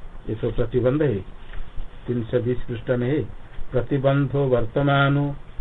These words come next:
विषयासक्ति लक्षण प्रज्ञामांद्यम कुतर्कश्च विपर्य दुराग्रह, तैयालीस श्लोक है।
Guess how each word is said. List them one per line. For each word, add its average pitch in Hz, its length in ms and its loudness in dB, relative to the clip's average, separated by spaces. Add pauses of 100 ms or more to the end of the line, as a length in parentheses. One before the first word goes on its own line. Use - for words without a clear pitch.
(200)
विषयासक्ति 131 840 2
लक्षण 139 680 2 (760)
प्रज्ञामांद्यम 127 920 2
कुतर्कश्च 139 880 0 (420)
विपर्य 123 600 4
दुराग्रह, 131 1000 2 (360)
तैयालीस 127 400 4
श्लोक 113 200 2
है। 127 180 -2